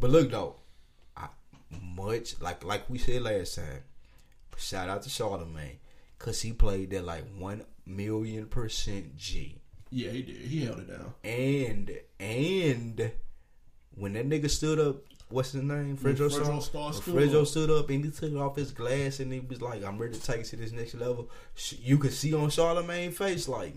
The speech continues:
Speaker 1: "Nigga, whatever, let's go.
Speaker 2: Yeah, he was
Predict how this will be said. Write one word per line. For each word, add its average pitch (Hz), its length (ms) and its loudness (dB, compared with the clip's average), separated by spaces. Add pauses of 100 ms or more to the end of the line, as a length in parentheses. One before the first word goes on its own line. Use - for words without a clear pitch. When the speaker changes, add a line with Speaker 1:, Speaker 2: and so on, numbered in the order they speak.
Speaker 1:
"Nigga, 87 220 -12 (440)
whatever, 147 920 6
let's - 240 -4
go. 170 520 4 (300)
Speaker 2:
Yeah, 120 140 -6
he 147 80 0
was 170 40 8